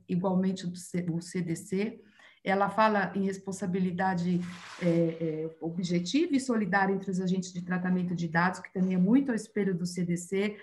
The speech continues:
As excludentes de responsabilidade da L G P D são basicamente as mesmas do Código de Defesa do Consumidor. Há uma limitação muito grande, se tratando de relação de consumo e havendo algum dano,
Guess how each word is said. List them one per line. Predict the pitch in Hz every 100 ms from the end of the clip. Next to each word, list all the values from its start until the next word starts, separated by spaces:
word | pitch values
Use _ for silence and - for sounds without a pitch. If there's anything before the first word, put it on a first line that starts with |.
| - -
As | 196
excludentes | 226 - 226 247 359 -
de | 262
responsabilidade | 247 247 240 240 214 196 196 170 190 254 208
da | 196
L | 202
G | 185 196
P | 196
D | 165 202 190 - -
são | - 202
basicamente | 214 240 240 220 214 220 214
as | 202
mesmas | 190 214 285 254 208 180
do | 196
Código | - 196 180
de |
Defesa | 202 196 185
do | 190
Consumidor. | 190 190 - 190 165 180 214 - - - -
Há | 196
uma | 214 208
limitação | 208 202 202 185 208
muito | 269 359
grande, | 214 220 269 240
se | 190 208
tratando | 196 196 226 226
de | 220
relação | 208 208 202 208
de | 196
consumo | 202 185 - 214 208
e | 190
havendo | 180 208 208
algum | 202 196
dano, | 185 190 190 180